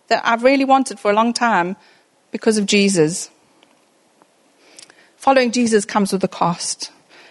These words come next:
But there is a prize. We are alive in Christ. Paul, Paul prays in Ephesians chapter one, and he says, part of his prayer for the people he's writing to is, "I pray that the eyes of your heart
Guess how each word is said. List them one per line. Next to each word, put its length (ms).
But 160
there 160
is 140
a 60
prize. 800
We 320
are 200
alive 760
in 160
Christ. 680
Paul, 560
Paul 240
prays 420
in 100
Ephesians 680
chapter 640
one, 500
and 100
he 80
says, 540
part 260
of 80
his 160
prayer 300
for 420
the 60
people 320
he's 180
writing 340
to 140
is, 300
"I 80
pray 460
that 160
the 160
eyes 280
of 120
your 160
heart 460